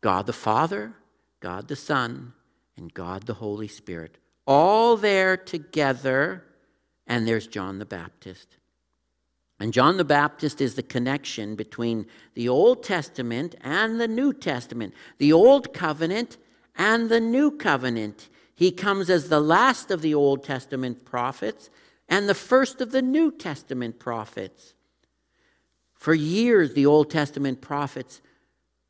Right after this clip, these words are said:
hundreds and hundreds of years, said a Savior would come to right the wrong of rebellious humanity. And there were four hundred years of silence. And one of the last prophecies in the Old Testament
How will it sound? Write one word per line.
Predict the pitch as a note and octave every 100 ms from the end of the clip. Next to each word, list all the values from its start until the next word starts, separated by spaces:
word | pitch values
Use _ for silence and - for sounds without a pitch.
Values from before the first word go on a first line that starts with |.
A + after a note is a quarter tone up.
| _ _ _ -
hundreds | G#3+ A#3+ F3+ D3+
and | C3+
hundreds | F3+ A#3 F#3+ C#3+
of | D3
years, | C3+ C3+ B2+ A#2+ - _ _
said | - F#3+ D#3+
a | C#3+
Savior | - - - A3+ C4 A#3 E3+ D3
would | C#3+ D3 -
come | - G3+ A3+
to | - D3
right | B2 D#3+ G#3+ -
the | F3
wrong | D#3+ F3+ G3+ D#3 A#2 A2+ - _ _ _
of | C#3 C3
rebellious | D3 C3+ D#3+ F#3 F#3 E3+ F#3
humanity. | D#3+ D#3 E3+ F#3 - D3 A2 - _ _ _ _ _ _ _ _ _ _ _ _ _ _ _ _
And | B2 C#3+
there | E3+
were | D3+
four | - - - F3+ F#3
hundred | G3+ F3+ D#3+ C#3
years | D#3+ D3+ -
of | B2+
silence. | - - C#3+ C#3 - D#2 - - _ _ _ _ _ _ _ _ _ _ _ _ _ -
And | A#2+
one | D3
of | D3
the | C3
last | B2 E3 G#3 -
prophecies | - D#3 D#3+ D3 E3 C#3+ D3
in | C3
the | A#2+
Old | B2 D3+ -
Testament | C#3+ C#3+ - F3 F#3+ -